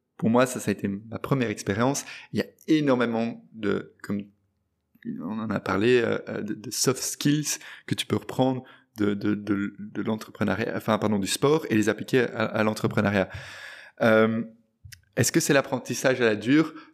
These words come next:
Oui, le, le sport, mais même autre chose. Juste le, le, le, l'apprentissage à la dure, c'est, euh,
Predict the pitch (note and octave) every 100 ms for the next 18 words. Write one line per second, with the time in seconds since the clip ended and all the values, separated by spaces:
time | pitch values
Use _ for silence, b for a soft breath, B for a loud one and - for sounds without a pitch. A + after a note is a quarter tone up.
0 | - - A#2 A#2+ B2+ D#3 C#3+ - - A#2+
1 | A2+ A#2+ C#3 D#3 B2 A2+ A2+ A2 - D3
2 | C#3 G2+ A2 A#2+ - - A2+ G#2+ G2+ G#2
3 | G2+ - G2+ G2 G2 - G#2 - G#2+ G#2+
4 | A2 G#2 G2+ F#2+ A#2+ C#3 C3+ - A2 G2